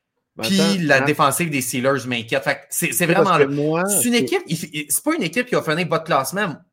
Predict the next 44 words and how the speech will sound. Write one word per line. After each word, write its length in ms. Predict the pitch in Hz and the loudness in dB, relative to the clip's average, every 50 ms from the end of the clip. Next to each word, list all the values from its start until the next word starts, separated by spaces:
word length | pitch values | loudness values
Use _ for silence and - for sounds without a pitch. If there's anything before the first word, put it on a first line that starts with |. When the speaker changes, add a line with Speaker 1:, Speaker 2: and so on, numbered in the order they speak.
| _ | _
Speaker 2:
C'est 180 | _ - - 143 | _ -12 -8 -6
une 60 | 143 | -6
équipe 240 | 139 135 - 247 247 | -6 -4 -4 -8 -6
qui 80 | - 147 | -6 -2
va 140 | 131 131 | -2 -2
probablement 680 | 127 - - 185 220 220 220 214 190 180 165 170 180 180 | -2 -2 -4 -2 0 0 0 0 0 -2 0 -2 -2 -2
participer 360 | 170 127 - - - - 165 | -2 -4 -4 -6 -8 -8 -6
aux 60 | 160 | -8
éliminatoires. 680 | 135 131 135 127 127 117 110 117 123 139 151 156 123 - - _ _ _ _ _ _ _ _ | -8 -6 -6 -4 -4 -6 -6 -4 -2 -2 0 0 -2 -4 -8 _ _ _ _ _ _ _ _
Mais 120 | 113 127 | -10 -8
pour 160 | 127 147 131 | -4 -4 -6
moi, 140 | 131 151 180 | -4 -4 -4
c'est 120 | 180 180 - | -6 -4 -4
pas 140 | 170 160 | -2 -2
une 100 | 147 139 | -2 -4
équipe 320 | 127 113 113 - 139 165 - - _ _ _ _ _ _ _ | -6 -8 -6 -4 -4 -4 -4 -8 _ _ _ _ _ _ _
qui 800 | - - - 127 123 120 120 117 113 110 107 107 101 98 92 _ | -20 -18 -10 -8 -6 -4 -4 -4 -4 -6 -6 -8 -12 -14 -14 _
est, 60 | 113 | -14
qui, 40 | 110 | -14
Speaker 1:
Ouais. 60 | 110 113 _ | -14 _ _
Speaker 2:
qui, 220 | - - 113 107 | -20 -20 -20 -18
qui, 220 | - - 120 107 | -14 -12 -12 -12
qui 260 | 101 - - 117 113 104 | -12 -12 -10 -8 -8 -8
est, 300 | 101 98 98 92 - _ _ _ _ | -10 -12 -14 -16 -20 _ _ _ _
qui 120 | - 131 | -10 -6
est 40 | 117 | -2
si 200 | - - - 160 | 0 0 0 0
compétitive 580 | - 143 127 120 135 - - - - 139 123 113 | -2 -4 -2 -2 -4 -6 -4 -6 -4 -6 -6 -4
que 120 | - 113 | -6 -8
ça, 140 | 98 - - | -8 -6 -6
là. 100 | 123 110 95 | -6 -6 -6
Speaker 1:
Parce 160 | - - - | -6 -10 -6
que 200 | _ 139 120 - _ | _ -4 -4 -4 _
moi, 180 | 180 131 143 165 | -6 -2 -2 0
la 80 | 180 156 | 0 0
manière 200 | 135 139 151 151 | 0 -2 -2 -2
que 120 | - 131 | -4 -6
je 80 | 117 113 | -6 -4
vois 160 | 117 117 110 | -4 -4 -4
ça, 260 | 107 - - 135 143 | -4 -6 -6 -6 -6
c'est 220 | 143 - - 123 113 107 | -6 -6 -8 -8 -8 -8
un 80 | 110 | -8
peu 140 | 107 135 139 | -6 -6 -6
l'inverse. 500 | 131 123 110 104 98 117 123 123 113 - | -6 -6 -8 -6 -4 -4 -4 -4 -6 -10